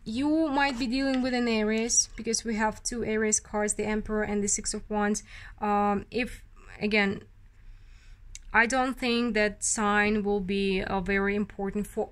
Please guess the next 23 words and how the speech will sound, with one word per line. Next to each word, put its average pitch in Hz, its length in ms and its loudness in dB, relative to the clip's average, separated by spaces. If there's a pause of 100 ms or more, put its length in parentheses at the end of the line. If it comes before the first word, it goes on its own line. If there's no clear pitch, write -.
(120)
all 208 320 2
of 190 140 -2
you, 202 260 0
but 196 160 -2
for - 140 -8
some 220 320 2
people 226 320 -2
it 196 100 -2
might 196 200 2
be 196 120 0
an 190 80 2
Aries, 185 320 -2
for - 180 -2
others 196 300 0
it 214 140 -8
might 196 160 -4
be 202 40 -4
someone 202 560 0
just, 196 400 -6
uh, 196 240 0
strong-willed, 202 880 0
a 214 100 0
leader, 196 600 0